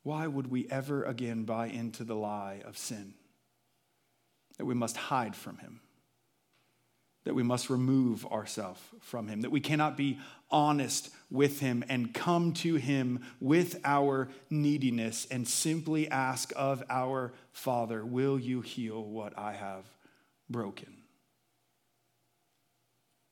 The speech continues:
Because Scripture says that he has,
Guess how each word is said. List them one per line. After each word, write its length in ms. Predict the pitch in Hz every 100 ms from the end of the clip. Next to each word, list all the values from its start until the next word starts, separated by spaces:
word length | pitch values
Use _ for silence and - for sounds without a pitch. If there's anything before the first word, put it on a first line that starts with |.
| _ _ _ _ _ _ _ _ _ _ _ _ _ _ _ _ _ _ _
Because 240 | 120 123 117
Scripture 340 | 120 117 123
says 440 | 113 113 104 98
that 160 | 110 101 - _ _ _ _ _ _ _ _ _ _ _
he 100 | -
has, 640 | 110 - 92 - - -